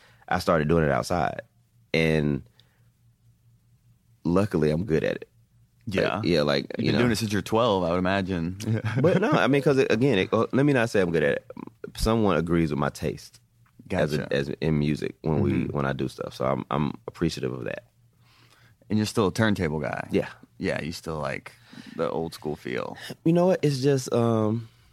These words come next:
Speaker 1: yeah, I don't even know, like, old school, new school. Like, I, I can use C D Js, and I, it just doesn't feel fun. It
Speaker 2: Mm-hmm.
Speaker 1: feels like I'm contained in this little space with these little knobs, as opposed to free flow of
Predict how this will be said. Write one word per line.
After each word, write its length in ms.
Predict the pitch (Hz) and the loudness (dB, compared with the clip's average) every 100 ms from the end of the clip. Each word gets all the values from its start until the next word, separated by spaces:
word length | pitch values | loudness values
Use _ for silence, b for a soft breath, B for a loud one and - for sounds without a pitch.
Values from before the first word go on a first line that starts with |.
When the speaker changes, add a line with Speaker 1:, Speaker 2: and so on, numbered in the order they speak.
| b - | b -2
Speaker 1:
yeah, 200 | 135 127 | 0 2
I 20 | |
don't 200 | 135 160 | 2 2
even 140 | 151 | 2
know, 120 | 143 - | 0 -2
like, 240 | 117 110 - | -2 -2 0
old 240 | 120 131 | 0 0
school, 240 | 131 131 127 | -2 -2 0
new 120 | 127 | -2
school. 180 | 127 127 | 0 0
Like, 160 | 104 87 | 2 2
I, 180 | 113 - | 0 0
I 140 | 113 | -2
can 380 | - 135 117 113 | -2 0 2 4
use 540 | 101 113 120 123 123 | 4 4 4 2 0
C 180 | - 123 | 0 0
D 120 | 120 | 2
Js, 360 | 110 110 110 107 | 2 2 2 2
and 80 | 101 | 2
I, 140 | 98 87 - - _ - | 0 -2 -8 -20 _ -4
it 80 | 95 | -2
just 220 | 87 95 | 0 0
doesn't 220 | 95 82 73 | 0 0 -2
feel 280 | - 71 | 0 0
fun. 500 | - 78 76 55 50 - | -2 -4 -4 -6 -10 -2
It 160 | - 110 | 2 2
Speaker 2:
Mm-hmm. 100 | 101 | 4
Speaker 1:
feels 260 | 90 87 | 4 4
like 220 | 76 67 - | 2 0 0
I'm 160 | 71 80 | -2 -2
contained 480 | 80 - 78 76 | -4 -2 0 0
in 60 | 78 | 0
this 140 | 78 | -2
little 240 | 67 78 80 | -2 -2 -2
space 380 | - 69 71 73 | -4 -2 -2 -2
with 100 | 73 | -4
these 180 | 78 | -4
little 420 | 78 78 69 65 - - _ _ | -2 -2 -4 -6 -12 -20 _ _
knobs, 680 | 73 78 67 60 50 - - _ - | -8 -4 -4 -4 -6 -10 -20 _ -2
as 140 | 76 | -2
opposed 480 | 78 80 76 78 - | -2 0 0 -2 -6
to 380 | 64 65 60 - - | -4 -4 -6 -10 -16
free 280 | - 95 87 | -4 -2 -2
flow 420 | - 80 73 71 | -2 0 0 0
of 360 | 69 73 73 | 0 -2 -6